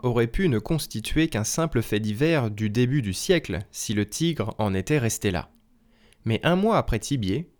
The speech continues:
et non loin des ruines du village, l'animal s'en prit à un groupe de marchands qui voyageaient. C'est le seul survivant de l'attaque qui rapporta les faits. À la même période,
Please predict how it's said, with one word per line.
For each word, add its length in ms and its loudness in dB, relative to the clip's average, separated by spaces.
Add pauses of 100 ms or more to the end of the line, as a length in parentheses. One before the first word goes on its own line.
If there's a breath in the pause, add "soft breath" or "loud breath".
(160)
et 140 0
non 180 4
loin 260 2
des 140 0
ruines 360 2
du 120 -2
village, 600 0 (360)
l'animal 480 2
s'en 240 -2
prit 280 2
à 80 2
un 140 2
groupe 280 -2
de 100 2
marchands 460 -2
qui 140 -6
voyageaient. 560 0 (880)
C'est 200 -2
le 120 2
seul 280 0
survivant 520 0
de 80 2
l'attaque 600 -2
qui 160 -2
rapporta 480 2
les 100 2
faits. 300 -8 (380)
À 80 0
la 120 2
même 240 2
période, 600 0